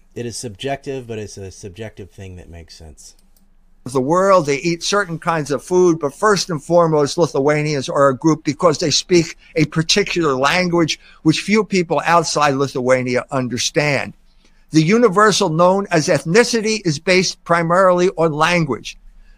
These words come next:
Speaker 2: The universal Lithuanian
Speaker 1: That is because a common language must con-, can have a common history, but it's the common history that makes the ethnic group.
Speaker 2: To give just one example, is more like sex than redhead,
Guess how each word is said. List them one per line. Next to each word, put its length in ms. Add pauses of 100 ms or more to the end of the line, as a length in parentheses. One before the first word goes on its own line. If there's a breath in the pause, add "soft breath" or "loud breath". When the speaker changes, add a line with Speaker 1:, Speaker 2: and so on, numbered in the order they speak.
(120)
Speaker 2:
The 80
universal 680
Lithuanian 840 (120)
Speaker 1:
That 220
is 140
because 360
a 60
common 480
language 580
must 440 (120)
con-, 200 (400)
can 240
have 260
a 100
common 400
history, 520 (200)
but 200
it's 100
the 80
common 400
history 400
that 180
makes 240
the 140
ethnic 340
group. 200 (1400)
Speaker 2:
To 100
give 200
just 220
one 200
example, 560
is 180
more 240
like 260
sex 580
than 260
redhead, 600